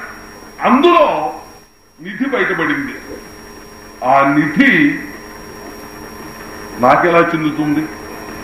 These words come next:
ఆయన భూమిని కొన్నారు కానీ నిధిని కొనలేదే. కనుక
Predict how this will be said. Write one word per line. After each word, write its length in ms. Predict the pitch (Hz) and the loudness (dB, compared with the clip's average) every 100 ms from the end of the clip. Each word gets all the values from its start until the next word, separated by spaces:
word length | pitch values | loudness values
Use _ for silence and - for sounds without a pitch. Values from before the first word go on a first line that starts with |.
| - - | -12 4
ఆయన 260 | 135 156 151 - | 4 6 0 2
భూమిని 260 | 196 233 226 | 2 4 4
కొన్నారు 300 | 226 226 226 | 6 6 6
కానీ 280 | 226 220 | 6 4
నిధిని 200 | 196 233 | 4 4
కొనలేదే. 680 | 226 202 202 214 208 208 185 - - - - - - - - - - - - - - - - - - 196 | 6 6 6 6 4 2 0 -4 -12 -14 -16 -16 -14 -14 -14 -14 -14 -14 -14 -14 -14 -14 -12 -12 0 6
కనుక 560 | 269 330 294 - - | 8 8 6 6 2